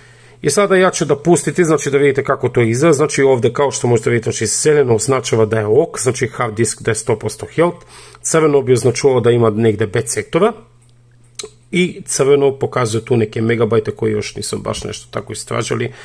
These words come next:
Mislim da je u pitanju ono megabajte kao koliko megabajta u brzinu ili u sekundu kako to ide. I sada, evo, ću napravimo jedan test, znači, evo, sad ću da pustim start na brzo, ovaj, kako se kaže, brzo skeniranje.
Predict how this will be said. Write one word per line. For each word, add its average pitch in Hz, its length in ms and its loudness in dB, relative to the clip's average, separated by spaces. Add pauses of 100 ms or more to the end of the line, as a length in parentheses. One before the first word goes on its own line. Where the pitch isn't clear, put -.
(400)
Mislim 123 260 0
da 123 60 0
je 120 40 2
u 110 80 -4
pitanju 117 460 2
ono 113 300 2
megabajte 110 760 -2
kao 104 580 -8 (840)
koliko 127 320 0
megabajta 127 640 2
u 127 40 6
brzinu 127 500 4
ili 120 240 4
u 120 200 4
sekundu 113 440 0
kako 113 240 -4
to 117 160 -2
ide. 107 320 -4 (280)
I - 80 0
sada, 139 260 2
evo, 131 140 2
ću 123 140 -4
napravimo 123 340 2
jedan 110 180 0
test, 147 220 2
znači, 135 240 -2
evo, 110 80 0
sad 113 160 -4
ću - 120 -6
da 110 80 -6
pustim 117 400 -6
start - 460 -2
na 113 220 0
brzo, 107 480 -2 (260)
ovaj, 104 200 -8
kako - 220 -10
se - 140 -6
kaže, 107 200 -6
brzo 104 280 -8
skeniranje. 147 600 -2